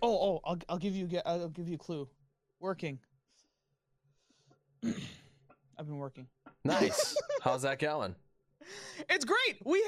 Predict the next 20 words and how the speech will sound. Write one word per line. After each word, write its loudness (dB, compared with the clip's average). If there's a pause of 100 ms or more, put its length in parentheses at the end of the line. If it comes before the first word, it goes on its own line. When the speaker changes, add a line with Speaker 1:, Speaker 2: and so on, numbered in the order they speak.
Speaker 1:
have 2
a 2
case 2
of 2
a 4
missing 4
Spider-Man 2
poster. 2 (280)
It's 0
amazing. 6
Speaker 2:
Somebody 2
took 2
a 2
poster 2
from 0
your, 2 (580)
I 2
don't 2
understand. 0 (880)
Speaker 1:
<laughs> -2